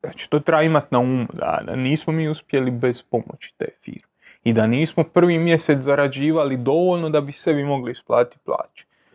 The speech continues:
Dvadeset peti mjesec možda i jesu, ali taj prvi, peti, sedmi nisu. I bez njih bi propali, ne bi došli do ove točke i normalno da se moralo ići u nekakvom smjeru koja ti je firma zadala.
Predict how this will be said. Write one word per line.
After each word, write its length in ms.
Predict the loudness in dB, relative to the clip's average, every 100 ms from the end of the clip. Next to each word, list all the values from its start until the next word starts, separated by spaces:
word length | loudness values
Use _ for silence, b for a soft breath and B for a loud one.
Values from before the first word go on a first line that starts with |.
| _
Dvadeset 280 | -2 -2 0
peti 300 | 0 0 0
mjesec 420 | 2 2 0 -2
možda 320 | 0 0 2
i 100 | 2
jesu, 360 | 2 0 -2 -12 _ _ _ _ _ _
ali 200 | -10 -2
taj 160 | -2 0
prvi, 360 | 2 4 2
peti, 400 | 2 0 0 -4
sedmi 500 | -6 0 2 2 -2
nisu. 520 | -2 0 0 -4 -14 _ _ _ _
I 120 | -2 4
bez 280 | 4 4
njih 160 | 2 2
bi 180 | 2 2
propali, 480 | 2 2 0 -4 -4
ne 220 | 0 0
bi 100 | 2
došli 380 | 2 0 0 0
do 100 | 2
ove 160 | 0
točke 540 | 0 -2 -2 -4 -4 -4 b b b b _ _ _ _ _ -4
i 120 | -2
normalno 580 | 2 2 2 2 0 0
da 80 |
se 200 | -2 -2
moralo 420 | -2 0 0 0 -2
ići 380 | -4 -8 -20 -20 _
u 120 | -2
nekakvom 500 | 0 0 0 -2 -6
smjeru 440 | -6 -2 0 0
koja 200 | 2 2
ti 140 | 2 -2
je 40 |
firma 400 | 0 0 2 -2
zadala. 440 | -4 -8 -8 -20